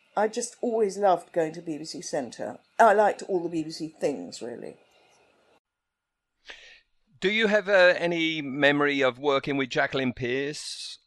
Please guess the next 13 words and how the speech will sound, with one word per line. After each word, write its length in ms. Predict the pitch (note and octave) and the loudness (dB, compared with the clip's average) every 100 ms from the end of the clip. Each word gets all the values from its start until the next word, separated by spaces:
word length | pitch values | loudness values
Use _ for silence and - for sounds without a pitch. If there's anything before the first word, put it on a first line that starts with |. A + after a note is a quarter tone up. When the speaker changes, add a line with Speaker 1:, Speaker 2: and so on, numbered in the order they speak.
| _ _ _ _ _ _ _ _ _ - | _ _ _ _ _ _ _ _ _ -10
Speaker 1:
I 180 | F#3 | -6
absolutely 800 | E3+ G3 - - F#3+ F#3 F3+ D#3+ | -6 -8 -10 -10 -6 -6 -6 -10
do. 260 | D#3+ D#3+ D3+ | -10 -10 -10
She 280 | - - F3+ | -10 -10 -8
was 160 | D#3+ | -6
magnificent 760 | F#3 F3+ F3 E3 E3 D#3 E3+ - | -4 -4 -4 -12 -12 -12 -12 -12
from 280 | - E3 D#3+ | -12 -10 -10
the 40 | |
word 340 | D#3+ D#3+ D3+ - - | -6 -4 -4 -6 -2
go. 280 | D#3 C#3+ | 0 0
She 220 | C#3+ - D#3+ | -4 -10 -10
was 160 | D#3+ - | -12 -4
always 560 | G#3+ G#3 E3 D#3 D#3+ | -2 0 0 -2 -4